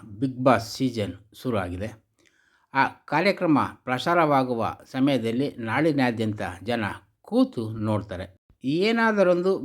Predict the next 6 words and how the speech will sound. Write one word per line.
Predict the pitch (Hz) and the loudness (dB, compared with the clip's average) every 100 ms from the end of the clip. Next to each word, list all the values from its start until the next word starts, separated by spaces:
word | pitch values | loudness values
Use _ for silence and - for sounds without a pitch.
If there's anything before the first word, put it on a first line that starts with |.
| 139 | 2
ವಿವಾದಕ್ಕೆ | 156 175 185 180 180 147 101 - | 4 6 4 2 -2 -4 -4 -6
ಸಿಲುಕಿಕೊಳ್ಳುವ | - 180 180 - 156 147 135 110 - 151 | -6 -4 -4 -2 0 2 2 2 0 0
ಈ | 147 127 | 0 0
ಬಿಗ್ | 135 131 160 | -4 0 0
ಬಾಸ್ | 160 - 123 | 0 0 0
ಕಾರ್ಯಕ್ರಮ | 123 107 123 113 | 0 0 -2 0